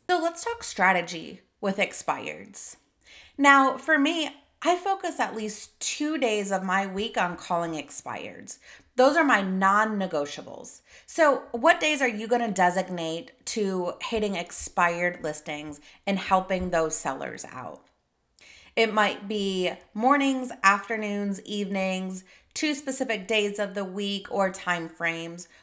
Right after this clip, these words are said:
Whatever it is, commit to it and time block it into your calendar.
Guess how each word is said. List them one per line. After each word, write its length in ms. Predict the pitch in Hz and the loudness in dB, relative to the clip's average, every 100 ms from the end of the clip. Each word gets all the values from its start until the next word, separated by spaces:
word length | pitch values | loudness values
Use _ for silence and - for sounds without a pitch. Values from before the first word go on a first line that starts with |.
| - | 2
Whatever 380 | 233 247 302 359 | 8 8 8 2
it 100 | 220 | 2
is, 380 | 196 208 208 - | 0 -2 -4 -10
commit 480 | - 226 208 214 - | -8 -2 2 0 -2
to 260 | - 175 147 | -8 -4 -4
it 220 | 143 165 | -4 -6
and 220 | - 185 | -6 -4
time 380 | 180 - 240 285 | -6 0 0 2
block 260 | 202 170 175 | 0 -2 -2
it 80 | 151 | -4
into 240 | 180 175 | -4 -2
your 200 | 170 165 | -2 -2
calendar. 680 | - 151 - - - - | -4 -8 -8 -12 -14 -14